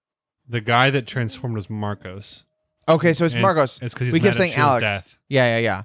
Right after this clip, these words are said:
Speaker 2: It's, it's
Speaker 1: So
Speaker 2: Marcos is the blonde guy.
Speaker 1: the
Speaker 2: Alex,
Speaker 1: Huntsman spider
Speaker 2: Alex
Speaker 1: guy?
Speaker 2: is the, is the black-haired guy.
Speaker 1: The Huntsman spider guy is Marcos, and that all happens because of Sheila's death.
Speaker 2: Yeah.
Speaker 1: Wow,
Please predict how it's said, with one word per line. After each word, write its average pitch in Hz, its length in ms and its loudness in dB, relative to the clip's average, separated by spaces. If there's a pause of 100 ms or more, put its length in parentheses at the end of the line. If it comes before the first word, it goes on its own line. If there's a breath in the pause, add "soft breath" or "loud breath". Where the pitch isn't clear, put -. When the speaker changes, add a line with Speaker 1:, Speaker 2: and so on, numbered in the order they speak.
(380)
Speaker 2:
It's, 160 160 2
it's 170 200 0
Speaker 1:
So 170 60 -4
Speaker 2:
Marcos 208 400 2
is 156 180 0
the 160 80 -2
blonde 143 400 0
guy. 139 220 4
Speaker 1:
the 120 60 -4
Speaker 2:
Alex, 151 300 2
Speaker 1:
Huntsman 143 140 0
spider 143 180 2
Speaker 2:
Alex 151 320 2
Speaker 1:
guy? 143 160 4
Speaker 2:
is 165 100 2
the, 127 120 -6
is 147 160 -2
the 131 80 -2
black-haired 117 400 0
guy. 104 300 0
Speaker 1:
The 113 100 -2
Huntsman 127 320 0
spider 113 320 -2
guy 117 160 0
is 101 100 -4
Marcos, 101 580 -6 (140)
and 110 140 -4
that 127 160 2
all 120 100 2
happens 110 280 -2
because 107 100 -6
of 92 60 -10
Sheila's 117 340 -2
death. 90 360 -12 (580 loud breath)
Speaker 2:
Yeah. - 100 0
Speaker 1:
Wow, 110 420 2